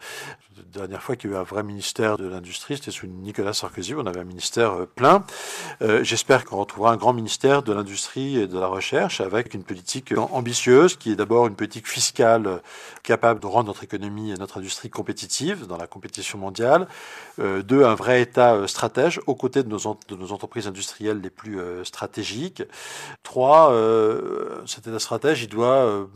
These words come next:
mieux défendre notre, notre intérêt national aussi au sein de l'Union européenne.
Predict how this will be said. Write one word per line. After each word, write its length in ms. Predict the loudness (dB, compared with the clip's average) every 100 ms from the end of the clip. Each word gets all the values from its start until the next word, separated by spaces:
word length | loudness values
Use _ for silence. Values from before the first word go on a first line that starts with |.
| -16
mieux 160 | -4 0
défendre 320 | 0 0 -4
notre, 160 | -6 -10
notre 180 | -8 -8
intérêt 300 | -4 -2 0
national 580 | -2 -4 0 2 2
aussi 360 | 0 -4 -4 -4
au 80 | -4
sein 180 | -4 -6
de 60 |
l'Union 220 | -6 -4
européenne. 580 | -2 -2 -2 -2 -4 -6